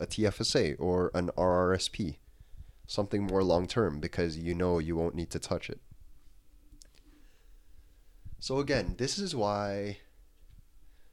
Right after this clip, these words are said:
or the reason why I'm so big on these things,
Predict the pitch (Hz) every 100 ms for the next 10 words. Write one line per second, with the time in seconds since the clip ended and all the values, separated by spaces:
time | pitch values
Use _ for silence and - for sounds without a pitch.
0 | - 104 104 110 113 180 190 180 123 107
1 | 101 104 - - - - 98 98 90 -
2 | 110 110 117 87 - 101 92 80 80 78
3 | 76 - 80 87